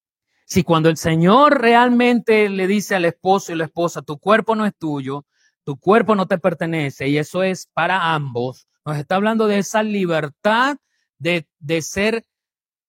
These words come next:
completamente sinceros el uno para el otro.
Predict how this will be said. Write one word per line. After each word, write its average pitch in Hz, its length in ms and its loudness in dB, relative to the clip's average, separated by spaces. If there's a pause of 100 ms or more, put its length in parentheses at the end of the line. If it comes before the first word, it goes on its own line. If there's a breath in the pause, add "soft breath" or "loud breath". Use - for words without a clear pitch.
(180)
completamente 196 920 0
sinceros 165 920 -4
el 143 160 -2
uno 135 180 -4
para 123 160 -6
el 113 80 -6
otro. 101 300 -14